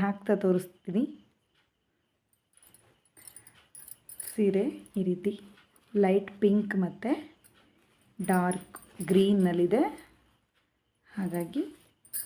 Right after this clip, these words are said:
ಸೀರೆ ಬಾಡಿ ಕಲರ್ ತೊಗೊಂಡಿದ್ದೀನಿ ನಾನು, ಪಿಂಕ್ ಕಲರು. ಫಸ್ಟ್ ಸ್ಟೆಪ್‌ಗೆ ಸ-, ಎರಡೇ ಸ್ಟೆಪ್ಪಲ್ಲಿ ಮುಗಿಯುತ್ತೆ ಇದು.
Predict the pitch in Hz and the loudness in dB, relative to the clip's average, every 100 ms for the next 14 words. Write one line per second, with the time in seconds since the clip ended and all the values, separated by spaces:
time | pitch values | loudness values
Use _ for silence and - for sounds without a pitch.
0 | - - - - _ _ _ _ - 208 | -10 -16 -16 -20 _ _ _ _ -2 2
1 | 185 190 170 180 185 208 - 185 175 190 | 2 2 4 6 6 4 2 0 0 0
2 | 175 175 165 165 170 175 277 302 - _ | 0 0 -2 -4 -2 0 -2 -4 -16 _
3 | _ _ - - 202 185 185 175 170 185 | _ _ -20 -2 0 0 0 -2 0 -2
4 | 311 - _ _ _ - _ _ _ _ | -2 -6 _ _ _ -20 _ _ _ _
5 | _ _ 220 190 - 185 185 175 233 302 | _ _ -4 -4 -2 -2 -2 -2 -2 -2
6 | - _ _ _ _ _ _ - _ - | -16 _ _ _ _ _ _ -20 _ -20
7 | _ - - 196 190 202 190 196 233 - | _ -16 -4 -4 0 2 4 4 2 0
8 | 208 - 196 180 180 160 175 175 180 175 | -4 0 0 2 0 0 0 0 -2 -2
9 | 165 | 0